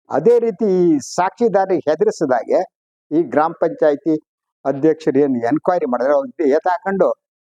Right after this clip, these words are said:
ಗಟ್ಟಿ ಧ್ವನಿಲಿ ಕೇಳಿದ್ರೆ, "ಏ, ಏನಾ, ಯಾರ ನಿನ್ನಿಂದ?" ಕೊಟ್ರೆ ಅವರು ಆರಾಮ್ಸೆ ಹೇಳ್ತಾರೆ ಅದ್ರ ಕಥೆನ, ಸತ್ಯ ಸಿಕ್ಕಾಕಬಿಡುತ್ತೆ. ಇಂಥವ್ರು ಹೇಳಿದ್ದು, ಇಂಥವ್ರು ಮಾಡಿದ್ದು, ಇಲ್ಲಿ ಹೆಣ ಒಗೀರಿ ಅಂತ ಹೇಳಿದ್ದಾರೆ, ಇಲ್ಲಿ ದಫನ್ ಮಾಡಿ ಅಂತ ಹೇಳಿದ್ದಾರೆ, ಇಲ್ಲಿ ನದಿಗೆ ಹಾಕು ಅಂತ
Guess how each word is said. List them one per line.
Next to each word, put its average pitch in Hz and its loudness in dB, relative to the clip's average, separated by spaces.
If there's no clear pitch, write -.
ಗಟ್ಟಿ 185 0
ಧ್ವನಿಲಿ 165 0
ಕೇಳಿದ್ರೆ, 180 0
"ಏ, 220 2
ಏನಾ, 214 0
ಯಾರ 208 2
ನಿನ್ನಿಂದ?" 185 -6
ಕೊಟ್ರೆ 240 -4
ಅವರು 143 0
ಆರಾಮ್ಸೆ 190 2
ಹೇಳ್ತಾರೆ - -4
ಅದ್ರ 98 -12
ಕಥೆನ, 113 -8
ಸತ್ಯ 156 -2
ಸಿಕ್ಕಾಕಬಿಡುತ್ತೆ. - -6
ಇಂಥವ್ರು 143 2
ಹೇಳಿದ್ದು, 143 2
ಇಂಥವ್ರು 131 -4
ಮಾಡಿದ್ದು, 135 -2
ಇಲ್ಲಿ 131 0
ಹೆಣ 127 -2
ಒಗೀರಿ 131 -6
ಅಂತ - -10
ಹೇಳಿದ್ದಾರೆ, 120 0
ಇಲ್ಲಿ 127 -8
ದಫನ್ 131 -4
ಮಾಡಿ 120 0
ಅಂತ 117 -4
ಹೇಳಿದ್ದಾರೆ, 120 0
ಇಲ್ಲಿ 131 2
ನದಿಗೆ 135 0
ಹಾಕು 131 -2
ಅಂತ 123 -6